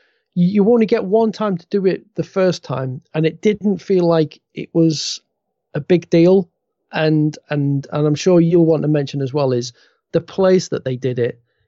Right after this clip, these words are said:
It wasn't the right town because that crowd was just flat, f-, absolutely flatline, wasn't it?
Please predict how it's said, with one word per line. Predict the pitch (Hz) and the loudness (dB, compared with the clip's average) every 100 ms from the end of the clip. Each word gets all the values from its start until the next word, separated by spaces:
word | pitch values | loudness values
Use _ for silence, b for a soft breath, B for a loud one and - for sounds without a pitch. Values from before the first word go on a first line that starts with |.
| - | -6
It | - 180 | -6 0
wasn't | 208 202 202 | 2 2 2
the | 165 | 2
right | 160 160 - | 2 0 -2
town | 151 143 135 | -6 -4 -4
because | 131 139 - 143 | -4 -6 -2 -2
that | - 160 - | -2 -4 -6
crowd | - 139 127 123 - _ _ _ _ - | -2 0 0 -4 -12 _ _ _ _ -6
was | 139 131 131 - | 0 0 -2 -4
just | 139 131 123 - - - _ _ _ _ _ | -2 -2 -4 -12 -16 -20 _ _ _ _ _
flat, | - - 143 143 _ _ _ _ _ | -14 -6 -4 -4 _ _ _ _ _
f-, | _ - | _ -6
absolutely | 170 170 - 143 - 131 | -4 -6 -4 -2 -2 -6
flatline, | 131 131 - 127 123 | -4 -6 -6 -10 -6
wasn't | 127 120 | -6 -6
it? | 123 | -8